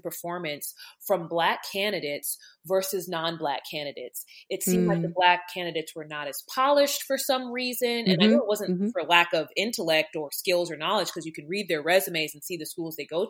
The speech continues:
Speaker 1: to. But just the way that they were coming to me at my booth and, and positioning themselves, there was just such a stark difference. They just didn't seem as polished or professional.
Speaker 2: Right.
Speaker 1: And, and so at that time I said,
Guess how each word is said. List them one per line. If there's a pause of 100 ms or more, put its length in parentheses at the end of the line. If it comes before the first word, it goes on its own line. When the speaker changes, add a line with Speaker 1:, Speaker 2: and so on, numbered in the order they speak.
Speaker 1:
to. (340)
But
just
the
way
that
they
were
coming
to
me
at
my
booth
and,
and
positioning
themselves, (460)
there
was
just
such
a
stark
difference.
They
just
didn't
seem
as
polished
or
professional. (540)
Speaker 2:
Right.
Speaker 1:
And, (380)
and
so
at
that
time
I
said,